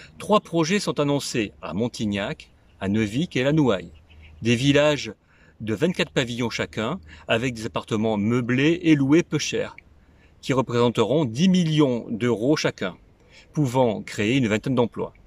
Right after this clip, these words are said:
Si les investisseurs tiennent leurs promesses, le premier pourrait voir le jour en deux mille vingt et un. Christophe Fauvel, le président de la C C I de la Dordogne, en a aussi profité pour faire quelques annonces. Il a entamé un rapprochement avec la C C I de Corrèze à Brive,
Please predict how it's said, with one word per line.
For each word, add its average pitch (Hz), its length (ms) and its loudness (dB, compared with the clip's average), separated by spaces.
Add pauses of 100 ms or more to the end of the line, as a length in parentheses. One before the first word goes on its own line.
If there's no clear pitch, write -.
(280)
Si - 160 -4
les 113 140 2
investisseurs 139 580 0
tiennent 151 180 0
leurs 131 140 2
promesses, 98 500 -4 (160)
le 107 60 -10
premier 120 340 -2
pourrait 101 240 -6
voir 95 180 -2
le 95 140 -4
jour 120 220 -6
en 120 280 -4
deux 120 160 -4
mille 165 140 0
vingt 165 180 -2
et 160 120 0
un. 117 100 -4 (1080)
Christophe 160 360 0
Fauvel, 139 400 0
le 120 160 2
président 123 500 -2
de 120 60 2
la 107 80 0
C 131 140 -6
C - 180 -6
I 113 60 -4
de 107 100 -2
la 95 80 -2
Dordogne, 143 520 -2 (440)
en 117 100 0
a 120 60 0
aussi 131 180 -4
profité - 380 -6
pour - 140 -8
faire 165 120 -2
quelques 165 300 2
annonces. 131 420 -2 (440)
Il 107 100 -4
a - 20 0
entamé 165 420 2
un 135 120 4
rapprochement 139 720 -2
avec 101 220 -4
la 104 100 -2
C - 120 -8
C - 200 -6
I 127 60 -2
de 107 100 -2
Corrèze 104 560 -2 (580)
à - 140 -2
Brive, 185 440 -2